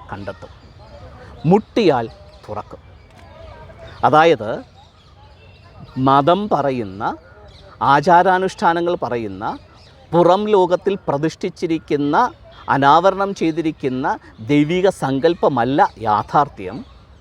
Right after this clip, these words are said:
ആ ദൈവിക അനുഭവങ്ങളും അനുഭൂതികളും ഉണ്ടാകണമെന്നുണ്ടെങ്കിൽ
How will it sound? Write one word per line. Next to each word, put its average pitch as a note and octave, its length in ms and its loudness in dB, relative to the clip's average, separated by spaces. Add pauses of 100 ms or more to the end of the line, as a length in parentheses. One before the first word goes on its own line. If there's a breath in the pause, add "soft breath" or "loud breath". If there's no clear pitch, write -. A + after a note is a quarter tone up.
(460 loud breath)
ആ D3 140 4
ദൈവിക E3+ 460 0
അനുഭവങ്ങളും F3+ 720 -2
അനുഭൂതികളും F3 640 -2
ഉണ്ടാകണമെന്നുണ്ടെങ്കിൽ C#3 1040 -2